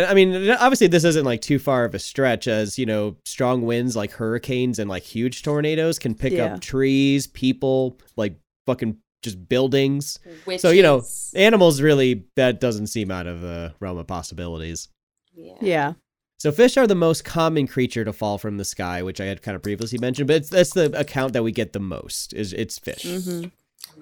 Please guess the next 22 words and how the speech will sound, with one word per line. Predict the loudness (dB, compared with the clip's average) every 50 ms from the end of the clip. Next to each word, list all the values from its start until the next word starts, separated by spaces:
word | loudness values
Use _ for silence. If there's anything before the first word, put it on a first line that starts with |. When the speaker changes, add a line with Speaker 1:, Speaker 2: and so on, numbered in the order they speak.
| -20 -18 -18 -18 -18 -16 -20 -20 -18 -14
Speaker 1:
So, | -2 2 4 4 6 6 6 4 4 2 0 -2 _ _
and, | 2 4 4 4
you | 2 4 4
know, | 4 4 4
and | 2 2 4
that's | 4 4 4 2 -2 -10 -14 -16 -8 0
obviously, | 2 2 4 2 2 0 2 2 2 2
like, | 2 2 0 0 -2 -4 -8 -18 _ _ _ _ _ _ _ _ _ _ _ _
a | -2 -2
whirlwind | 2 2 4 4 4 4 2 2 0 -2
comes | -2 -2 -2 -2 -2 -2
down, | -2 -2 0 0 -2 -2 -2 -2 -4 -4 -6 -10 _ _ _ -2
or, | -2 0 2 2
or | 2
a | 4
water | 4 4 4 2 2
spout | -2 -2 -4 -4 -4 -4 -4
co-, | -6 -8 -8 -8 -12 _ _ -10 -4 -2
water | -2 -2 -2
spout | -4 -6 -6 -4 -2 -2 -2 -4
comes | -4 -4 -4 -4 -4
down | -4 -4 -4 -4 -4 -6 -8